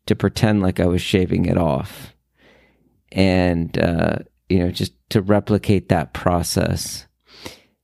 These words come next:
And then later, you know, it, uh, it was kinda,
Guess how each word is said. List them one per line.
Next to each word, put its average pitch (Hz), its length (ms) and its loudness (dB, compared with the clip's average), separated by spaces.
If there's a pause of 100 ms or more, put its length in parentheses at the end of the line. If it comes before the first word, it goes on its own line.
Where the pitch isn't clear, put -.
(120)
And 101 200 2
then 104 140 2
later, 107 560 2 (100)
you 98 100 2
know, 90 240 2
it, 78 80 -4 (240)
uh, 87 360 0 (800)
it 107 40 -12
was 110 120 -6
kinda, 92 420 0